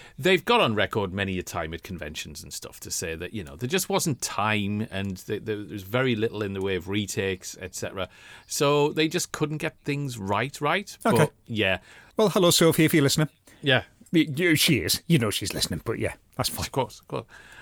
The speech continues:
Speaker 1: Her, her demeanour, um, as, as Ace,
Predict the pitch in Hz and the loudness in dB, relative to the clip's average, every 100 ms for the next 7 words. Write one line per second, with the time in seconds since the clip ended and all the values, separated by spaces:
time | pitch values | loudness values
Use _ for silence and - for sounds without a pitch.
0 | - 165 165 147 170 151 131 147 160 104 | -2 4 6 6 6 4 4 2 2 2
1 | 80 - _ 113 104 104 104 - 127 117 | -2 -8 _ 0 2 2 0 0 0 2
2 | 104 - - 104 101 98 87 - - | 0 -6 -4 -4 -2 -2 -2 -6 -8